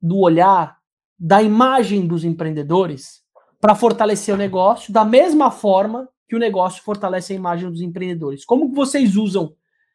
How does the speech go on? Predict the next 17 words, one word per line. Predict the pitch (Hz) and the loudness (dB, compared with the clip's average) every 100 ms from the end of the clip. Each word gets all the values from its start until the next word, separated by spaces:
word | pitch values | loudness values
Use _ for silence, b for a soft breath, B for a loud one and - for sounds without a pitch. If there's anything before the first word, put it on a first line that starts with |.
| _ | _
isso | 190 202 202 208 202 | 2 2 2 -4 -2
a | 180 | -2
favor | - 185 165 202 269 330 - - 120 | 0 0 6 8 8 6 0 -16 -16
e | 113 | -12
quais | 202 262 285 | 2 2 4
são | 277 | -2
os | - | -2
pontos | - 233 233 | -2 -2 -2
de | |
atenção | 226 226 202 226 | -4 -4 -4 -6
que | 220 | -4
eventualmente | 226 220 208 208 208 | -4 -4 -4 -4 -4
ainda | 202 208 | -4 -4
vocês | 202 214 | -4 -2
não | 208 208 | -2 -2
conseguem | 214 202 - 214 208 190 185 | -4 -4 -2 0 0 -2 -6
usar? | 165 147 131 | -6 -8 -14